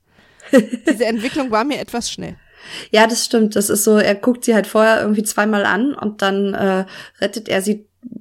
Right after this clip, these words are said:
Speaker 1: mutig vor Ghost, der ja eigentlich
Speaker 2: Ja.
Speaker 1: nichts wollte, als an die Hasen ran, die Gilly in der Hand trägt, so.
Speaker 2: Ja.
Speaker 1: Gilly findet ihn toll und dann quatschen, aber es passiert halt gar nicht,
Speaker 2: Nee.
Speaker 1: dieser
Speaker 2: Also
Speaker 1: Moment.
Speaker 2: für mich so als, als Zuschauer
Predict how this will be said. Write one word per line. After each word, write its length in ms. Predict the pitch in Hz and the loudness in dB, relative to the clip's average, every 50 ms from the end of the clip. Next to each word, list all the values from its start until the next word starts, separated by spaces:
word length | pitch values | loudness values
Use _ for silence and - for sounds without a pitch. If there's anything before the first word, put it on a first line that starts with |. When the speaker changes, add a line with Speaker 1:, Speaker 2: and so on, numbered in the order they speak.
| - _ | -16 _
Speaker 1:
mutig 580 | - - - 202 208 233 240 - 240 226 - - | -14 -4 0 2 2 2 2 2 0 -2 -2 -2
vor 320 | - 208 208 190 202 _ _ | 0 -2 -2 -2 -4 _ _
Ghost, 520 | - 196 190 214 254 - - - - - - _ - | -2 0 2 2 0 -2 -4 -10 -14 -18 -20 _ -2
der 120 | 185 180 180 | 0 2 2
ja 220 | 175 170 165 165 - | 2 2 0 0 -2
eigentlich 320 | - 175 175 170 - - 214 | -2 -2 -4 -2 -2 -4 -4
Speaker 2:
Ja. 60 | 202 - - _ _ _ _ - | -4 -6 -10 _ _ _ _ -2
Speaker 1:
nichts 400 | 190 185 185 185 - - - 185 | 0 0 0 -2 -10 -8 -2 0
wollte, 320 | 180 180 180 - - - | 0 0 0 -2 -2 -2
als 200 | 160 180 - - | -2 -4 -4 -4
an 140 | - 180 190 | -4 -4 -2
die 160 | - 180 165 | -2 -2 0
Hasen 280 | 233 233 - 214 208 208 | 0 0 0 0 0 0
ran, 280 | 214 214 214 214 208 | 0 0 0 0 0
die 400 | - 202 196 190 190 190 190 - - _ - _ | 0 0 2 2 2 0 -2 -6 -12 _ -8 _
Gilly 220 | 208 208 208 202 | -2 0 0 2
in 80 | 196 208 | 2 2
der 100 | 202 196 | 2 2
Hand 280 | 202 220 214 214 - - | 2 0 0 -2 -6 -6
trägt, 400 | - - 247 247 247 _ _ - | -2 -2 -2 -2 -2 _ _ 0
so. 260 | 240 240 247 247 _ _ _ _ | 0 0 0 0 _ _ _ _
Speaker 2:
Ja. 220 | 226 214 214 - - _ - | -10 -10 -10 -10 -12 _ -2
Speaker 1:
Gilly 240 | 214 208 202 214 | 0 2 2 0
findet 320 | 214 - 220 214 208 202 208 | 0 0 2 2 2 0 0
ihn 160 | - 202 202 208 | 0 0 0 0
toll 240 | - 208 208 208 202 | 2 2 2 2 0
und 180 | - 185 - | -2 -2 -2
dann 120 | 190 185 185 | -2 -2 -2
quatschen, 380 | - - 202 208 - - - 170 | -2 -4 -4 -4 -2 -6 -6 -2
aber 100 | 185 190 | -2 -4
es 100 | 185 - | -4 -2
passiert 400 | - 208 208 - - 240 247 247 | -4 -4 -4 0 0 0 0 0
halt 180 | 233 214 208 214 | 0 -2 -2 -2
gar 160 | - 196 196 | -2 -2 0
nicht, 340 | 208 196 196 - - - _ _ _ _ _ _ _ _ _ _ _ _ | 0 -2 -2 -4 -8 -12 _ _ _ _ _ _ _ _ _ _ _ _
Speaker 2:
Nee. 200 | 220 220 202 - - _ - | -8 -8 -8 -8 -10 _ 0
Speaker 1:
dieser 140 | 208 208 202 | 2 2 4
Speaker 2:
Also 120 | 196 208 | 4 2
Speaker 1:
Moment. 160 | 196 190 214 202 | 2 2 2 4
Speaker 2:
für 40 | 214 | 4
mich 220 | 269 311 - - | 2 2 0 -2
so 120 | 294 269 | -2 -2
als, 440 | 208 151 202 214 220 214 214 - - | -2 0 0 0 -2 -2 -4 -8 -10
als 400 | - 170 202 196 - - - - | -8 -6 -6 -6 -8 -12 -14 -14
Zuschauer 1300 | - - 254 254 254 254 262 262 - _ _ _ _ _ _ - - - 220 208 208 208 202 208 208 220 | -12 -8 -8 -6 -6 -6 -6 -8 -10 _ _ _ _ _ _ -14 -10 -6 -4 -4 -2 -2 -4 -4 -6 -8